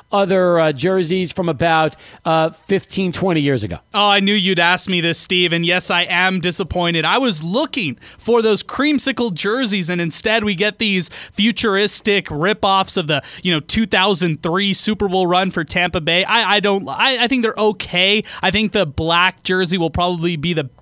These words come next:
Speaker 2: uh, largest selling as far as the Brady jerseys go. I think the white one is, is kind of overrated right now, and the red one, well, I mean, that's probably gonna be their alternate. I think the black one is my favorite of the three.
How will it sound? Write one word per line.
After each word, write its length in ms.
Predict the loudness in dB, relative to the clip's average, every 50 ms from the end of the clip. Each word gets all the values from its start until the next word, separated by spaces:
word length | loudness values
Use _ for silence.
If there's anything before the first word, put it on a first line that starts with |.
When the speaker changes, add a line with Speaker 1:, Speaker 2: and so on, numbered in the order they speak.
| -6
Speaker 2:
uh, 240 | -4 -2 -2 -2 -2 -4 -6 -6
largest 540 | -2 0 0 2 0 0 0 -2 -2 -2 -4
selling 480 | -4 -2 -2 0 0 0 0 0 -2 -4 -6 -14 -8 -4
as 160 | -4 -4 -2
far 280 | 0 0 2 2 2 2
as 180 | 2 0 0
the 100 | -4 -4
Brady 460 | -4 -4 -4 -2 -2 -2 0 0 -2
jerseys 640 | -2 0 0 0 0 0 0 0 0 -2 -2 -2 -4
go. 360 | -2 0 0 2 2 0 0 -4 -8 -10 -4
I 80 | -4 -2
think 180 | -2 0 -2 -2
the 80 | -2
white 300 | -2 0 0 0 0 0
one 240 | 0 0 0 2 2
is, 200 | 2 0 0 -2
is 180 | -4 -4 -6 -4
kind 200 | -2 -2 -2 -2
of 80 | -2 -2
overrated 640 | 0 0 2 2 0 0 0 0 0 0 0 0 0 0
right 240 | 2 0 0 0
now, 280 | 0 0 2 2 2 2
and 100 | 2 0
the 60 | 0
red 240 | 2 2 0 0 0
one, 260 | 0 0 0 0 -2 -4 -8 -18 -8 -2
well, 240 | 0 2 2 2 2
I 100 | 2 2
mean, 160 | 0 0 2
that's 200 | 2 0 -2 -2
probably 340 | -2 -2 -2 0 0 -2 -2
gonna 160 | 0 -2 -2
be 100 | -2 -2
their 180 | -2 -2 -2 -2
alternate. 460 | -2 -2 -2 -2 -4 -6 -4 -2 0
I 140 | 0 0 0
think 160 | 0 -2 -2
the 80 | -4
black 380 | -4 -2 -2 0 0 0 0 0
one 180 | -2 -2 -2 -2
is 160 | -4 -4 -4
my 120 | -6 -4
favorite 340 | -2 0 -2 0 0 -2 -4
of 80 | -4 -8
the 80 | -8
three. 420 | -8 -6 -6 -4 -4 -4 -4 -6